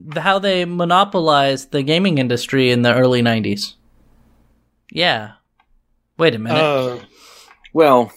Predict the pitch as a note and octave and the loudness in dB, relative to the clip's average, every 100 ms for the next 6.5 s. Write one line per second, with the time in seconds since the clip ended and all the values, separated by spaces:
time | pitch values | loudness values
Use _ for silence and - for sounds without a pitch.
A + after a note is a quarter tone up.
0 | _ C#3 C#3 - - - - A2 A#2 - | _ -2 -2 -2 -6 -8 -6 -2 -2 -2
1 | F#2 F2 - G2+ E2+ - _ _ F3+ F3 | -6 -6 -2 0 0 -4 _ _ 0 2
2 | D3 C3 C3 C3+ E3+ - F#2+ - _ _ | 0 -2 0 2 2 0 -2 -4 _ _
3 | _ - D3+ C3+ B2+ - - - A2 A2+ | _ -8 -2 0 -2 -4 -6 -2 2 2
4 | G#2+ G2 G2 G#2 A2 F2 G2 G#2 - E2+ | 2 0 0 0 -2 -4 -4 -4 -2 -2
5 | G2+ A#2+ - - - B2 E2+ - F2 - | 0 -2 -4 -10 -2 -2 -2 -4 -4 0
6 | F#2 G#2 E2+ - - | 2 2 2 -2 -4